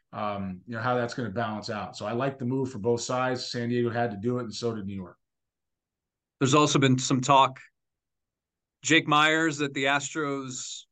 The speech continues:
Speaker 2: have received some offers, but they think Jake Myers is a center fielder. And if that bat comes around, but for me, Jeremy,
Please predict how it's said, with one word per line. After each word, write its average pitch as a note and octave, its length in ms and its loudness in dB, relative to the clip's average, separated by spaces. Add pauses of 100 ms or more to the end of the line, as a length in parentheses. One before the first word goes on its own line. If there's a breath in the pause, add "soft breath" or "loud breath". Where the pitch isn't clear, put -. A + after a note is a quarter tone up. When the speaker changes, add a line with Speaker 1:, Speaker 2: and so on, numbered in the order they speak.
(240)
Speaker 2:
have C#3 160 2
received D3 340 2
some C#3+ 160 2
offers, D#3+ 380 4
but C#3 180 -6
they C#3 100 4
think C#3+ 240 -2
Jake D3 220 0
Myers D3+ 400 2
is C3+ 140 -6
a C3 60 -8
center D3+ 280 0
fielder. E3+ 480 2
And C3 280 -2 (260)
if C3+ 140 -8
that D#3+ 220 2
bat D#3+ 280 2
comes D#3+ 280 0
around, D3+ 480 2
but C#3 240 -4
for D3 80 -6
me, D#3+ 180 0
Jeremy, C#3+ 600 0